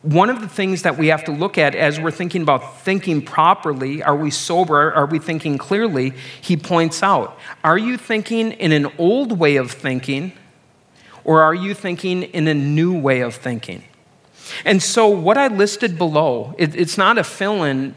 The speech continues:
necessarily, but what it is, is it's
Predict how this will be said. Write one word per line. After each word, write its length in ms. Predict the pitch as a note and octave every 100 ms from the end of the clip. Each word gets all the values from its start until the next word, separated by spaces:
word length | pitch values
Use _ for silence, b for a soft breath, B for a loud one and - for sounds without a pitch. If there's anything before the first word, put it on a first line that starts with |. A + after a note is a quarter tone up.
| -
necessarily, 720 | - D#3 D3 D3+ - D3 D3+
but 240 | D#3 C#3+ D3
what 180 | F3 F3+
it 140 | D#3
is, 360 | A#3+ D#3+ D3 - B B B
is 280 | F#3 F3+ G3
it's 200 | G3